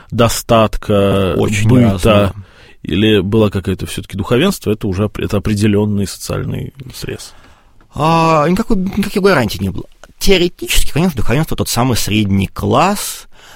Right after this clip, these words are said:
Speaker 2: Это люди на государственном либо епархиальном жаловании,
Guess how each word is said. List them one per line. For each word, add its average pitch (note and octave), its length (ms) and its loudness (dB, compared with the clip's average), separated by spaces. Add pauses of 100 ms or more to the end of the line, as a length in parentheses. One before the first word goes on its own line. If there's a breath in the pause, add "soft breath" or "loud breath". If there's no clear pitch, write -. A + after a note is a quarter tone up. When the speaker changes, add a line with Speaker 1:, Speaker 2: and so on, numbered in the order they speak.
(120)
Speaker 2:
Это A2 580 2
люди A2 640 2
на G2+ 340 2
государственном G2+ 1120 0
либо G#2 240 0
епархиальном G2 800 0
жаловании, D#3 840 0